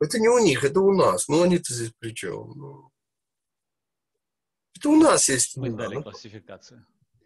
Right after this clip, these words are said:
Speaker 1: Это, это мы, это не они. Ну, при чём здесь они? Ну,
Speaker 2: Скажите,
Speaker 1: ну, это всё равно, что
Speaker 2: а
Speaker 1: вот,
Speaker 2: вы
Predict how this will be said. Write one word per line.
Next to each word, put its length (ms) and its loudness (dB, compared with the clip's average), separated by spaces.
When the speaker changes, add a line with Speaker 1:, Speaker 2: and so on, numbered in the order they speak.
Speaker 1:
Это, 180 -4
это 260 0
мы, 280 0
это 280 -2
не 120 -2
они. 400 -4
Ну, 120 -6
при 120 -6
чём 200 -4
здесь 180 -4
они? 240 -10
Ну, 200 -12
Speaker 2:
Скажите, 400 -12
Speaker 1:
ну, 60 -2
это 120 -6
всё 160 2
равно, 120 6
что 120 0
Speaker 2:
а 20 0
Speaker 1:
вот, 120 0
Speaker 2:
вы 240 -16